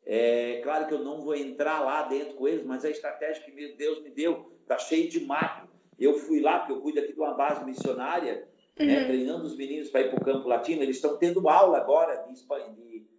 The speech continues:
Speaker 1: aula lá de missões com um pastor da Argentina. Então, a estratégia de eu entrar lá pra ganhar os idosos, eu vou limpar o cercado deles. O mato tá alto, nós vamos limpar, pintar o muro. Olha, vocês, ela disse: é, tem uns evangélicos aqui. Eu falei:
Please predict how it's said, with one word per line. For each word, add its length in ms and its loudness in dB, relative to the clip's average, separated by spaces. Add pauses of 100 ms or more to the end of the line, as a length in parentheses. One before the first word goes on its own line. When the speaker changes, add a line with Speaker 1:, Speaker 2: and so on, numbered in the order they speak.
(220)
Speaker 1:
aula 460 2
lá 380 -2
de 180 -14
missões 560 -6
com 160 -12
um 180 -10
pastor 460 0
da 100 0
Argentina. 880 -6
Então, 160 -6
a 60 -6
estratégia 500 -6
de 80 -4
eu 100 -2
entrar 280 -6
lá 140 0
pra 140 -4
ganhar 280 -2
os 80 -10
idosos, 580 -2
eu 120 -20
vou 100 -4
limpar 380 -4
o 40 -8
cercado 560 -6
deles. 400 4
O 100 -20
mato 300 -16
tá 140 -6
alto, 440 -4
nós 160 -12
vamos 160 -10
limpar, 440 -10
pintar 320 -6
o 200 -6
muro. 360 -6 (440)
Olha, 280 0
vocês, 760 -4
ela 320 -2
disse: 200 -8
é, 120 -4
tem 160 -4
uns 180 -4
evangélicos 720 0
aqui. 260 -10
Eu 140 -4
falei: 460 -8